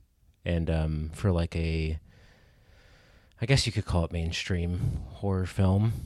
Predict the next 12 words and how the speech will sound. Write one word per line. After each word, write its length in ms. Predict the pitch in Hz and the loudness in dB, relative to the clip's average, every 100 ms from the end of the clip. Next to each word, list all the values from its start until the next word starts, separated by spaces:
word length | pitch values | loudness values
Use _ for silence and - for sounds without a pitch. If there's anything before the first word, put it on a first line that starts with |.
| - - | -14 -8
it 100 | 104 | -4
was, 200 | 101 101 | -2 0
uh, 420 | 104 101 101 101 98 - | 2 4 4 4 0 -4
it 80 | - | -2
was 180 | 107 98 | 0 2
decent, 460 | 104 92 90 90 - _ | 0 0 0 -2 -4 _
but 340 | 92 87 82 - - _ | 2 2 -2 -10 -20 _
it 80 | - | -2
does 160 | 98 | 0
have 160 | 90 87 | 0 -4
its 160 | 82 78 | -6 -10
issues. 540 | - - - - | -10 -10 -10 -12